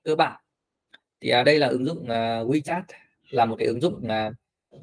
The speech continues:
cung cấp các cái dữ liệu vĩ mô, à, rất là quan trọng, à, cho chúng ta để theo dõi. À, đây là một cái bản, à, bản mà bản full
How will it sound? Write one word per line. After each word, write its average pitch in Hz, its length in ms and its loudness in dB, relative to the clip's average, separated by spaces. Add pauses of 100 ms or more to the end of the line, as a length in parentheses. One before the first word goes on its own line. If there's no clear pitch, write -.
(120)
cung 151 140 2
cấp 190 180 6
các - 140 4
cái 117 360 2
dữ 170 120 4
liệu 165 240 4
vĩ 147 160 -4
mô, 143 360 0 (640)
à, 113 180 -2
rất 180 140 2
là 139 80 0
quan 127 160 -6
trọng, - 200 -8 (840)
à, 113 280 4
cho 127 120 -4
chúng 120 120 -4
ta 120 440 0
để 107 140 0
theo 127 120 4
dõi. - 140 6 (1800)
À, 117 300 6
đây 143 120 8
là 135 80 4
một 117 160 0
cái 135 80 4
bản, 110 180 2
à, 107 240 0 (720)
bản 107 260 4
mà 107 80 2
bản 107 160 2
full 165 280 6